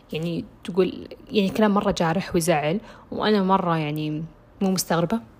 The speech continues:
مت-، مو متفاجئة أبدًا من ال-، إن تجيها تعليقات سلبية وسيئة، يمكن لدرجة سب، دعاوي، آم، زي ما قالت كلام أصلًا ما ينقال. ففكرة إنها تعتزل، وخصوصًا إن هي أم وعندها أطفال،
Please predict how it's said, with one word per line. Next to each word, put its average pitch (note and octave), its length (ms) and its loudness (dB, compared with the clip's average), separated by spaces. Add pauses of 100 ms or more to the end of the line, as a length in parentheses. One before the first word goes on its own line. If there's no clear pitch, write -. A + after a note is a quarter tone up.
(120)
مت-، G3 320 2
مو G3+ 100 10
متفاجئة G3 560 6
أبدًا F#3 260 6
من F#3 160 4
ال-، F3+ 120 0 (120)
إن F#3+ 180 4
تجيها F#3+ 300 4
تعليقات F3+ 460 -2
سلبية F3+ 480 2
وسيئة، F3+ 560 2
يمكن F3+ 300 0
لدرجة E3+ 340 0
سب، B3+ 320 4 (540)
دعاوي، A#3 880 4 (280)
آم، F3+ 500 2 (260)
زي F#3 100 -2
ما E3+ 100 0
قالت G#3+ 300 4
كلام F3+ 240 -4
أصلًا F3+ 240 -4
ما F3 100 2
ينقال. G3+ 500 4 (440)
ففكرة G3+ 1080 2
إنها A#3+ 80 8
تعتزل، A#3 760 2
وخصوصًا - 400 0
إن G#2 120 4
هي G2 200 2
أم F#2+ 240 2
وعندها F3 280 -2
أطفال، G3+ 400 0